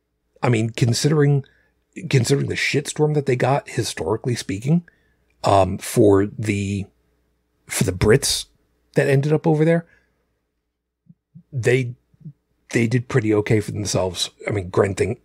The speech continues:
grand scheme of things, societally speaking. Not so great for the indigenous, for the Aboriginals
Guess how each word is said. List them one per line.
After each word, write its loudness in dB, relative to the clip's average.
grand 4
scheme 2
of -2
things, -2
societally 0
speaking. -8
Not 2
so 0
great 2
for -4
the 4
indigenous, 2
for -2
the 4
Aboriginals 0